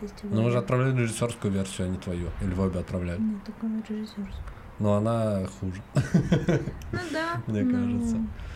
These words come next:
Speaker 2: Ну, не
Speaker 1: ну,
Speaker 2: суть.
Speaker 1: тоже ничего.
Speaker 2: Да, ещё вопрос, что ты всегда разделяла. Почему тебе менее интересно работать с, э, художественным кино? Ну, то есть, почему для тебя именно... Ну, тебе прикольно сам факт того, что ты,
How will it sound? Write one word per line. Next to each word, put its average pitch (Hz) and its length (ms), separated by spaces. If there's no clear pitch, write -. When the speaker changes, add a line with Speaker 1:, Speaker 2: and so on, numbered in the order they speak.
Speaker 2:
Ну, 120 180
не 120 160
Speaker 1:
ну, 110 60
Speaker 2:
суть. 104 280
Speaker 1:
тоже 220 200
ничего. - 1160
Speaker 2:
Да, 123 180
ещё 110 320
вопрос, 139 520
что 110 540
ты 143 160
всегда 120 520
разделяла. 104 600
Почему 101 340
тебе 120 200
менее 107 260
интересно 98 480
работать 95 540
с, 92 680
э, 85 580
художественным 85 580
кино? 80 300
Ну, 85 120
то 82 100
есть, 82 140
почему - 340
для 95 100
тебя 92 280
именно... 95 200
Ну, 101 240
тебе 101 460
прикольно 98 600
сам 95 180
факт 101 300
того, 95 360
что 95 300
ты, 95 540